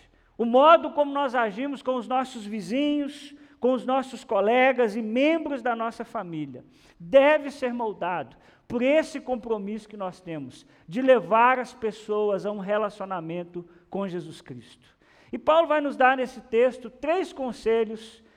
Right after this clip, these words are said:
se você quiser ser um cristão missional. Se você quiser ser um cristão que prega o evangelho às pessoas que estão à sua volta,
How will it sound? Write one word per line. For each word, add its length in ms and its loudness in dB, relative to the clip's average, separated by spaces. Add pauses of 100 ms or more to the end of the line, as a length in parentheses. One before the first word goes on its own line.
se 160 -6
você 380 -2
quiser 400 -4
ser 180 -6
um 80 -10
cristão 420 -8
missional. 640 -10 (480)
Se 100 -10
você 280 0
quiser 320 2
ser 160 -6
um 100 -4
cristão 560 -4
que 120 -12
prega 460 4
o 80 8
evangelho 760 4
às 120 -2
pessoas 480 -2
que 120 -14
estão 240 -10
à 60 -6
sua 220 -6
volta, 480 -4